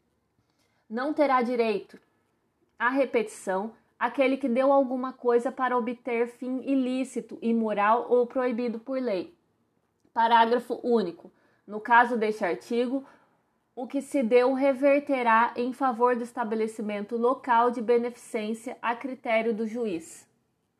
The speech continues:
Capítulo quatro, do enriquecimento sem causa. Artigo oitocentos e oitenta e quatro. Aquele que, sem justa causa, se enriquecer à custa de outrem,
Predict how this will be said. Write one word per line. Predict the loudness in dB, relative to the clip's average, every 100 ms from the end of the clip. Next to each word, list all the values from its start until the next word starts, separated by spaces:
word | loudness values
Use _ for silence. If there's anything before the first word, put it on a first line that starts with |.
| _ _ _ _ _ _ _ _ _ _
Capítulo | 0 0 -2 -6 -6 -8 -6
quatro, | 0 2 2 0 -16 -16 _ _
do | -10 -6
enriquecimento | -4 -4 -6 -8 -8 -6 -4 -4 -4 -8
sem | -10 -8 -6
causa. | -2 0 -2 -6 -14 -16 _ _ _ -12
Artigo | -10 -8 -6 0
oitocentos | 0 -2 -8 -6 -6 -6 -4
e |
oitenta | -4 -4 -6
e | -8
quatro. | -2 0 0 -2 -20 _ _ _ _ -6
Aquele | -6 -4 -4 -2 -2
que, | -4 -10
sem | -8 -8 -6
justa | -6 -10 -12
causa, | -10 -4 0 0 -4 -10
se | -8 -6
enriquecer | -4 -6 -8 -12 -6 -4 -2
à | -4
custa | -6 -8 -8 -12
de | -6 -2
outrem, | -2 -4 -6 -10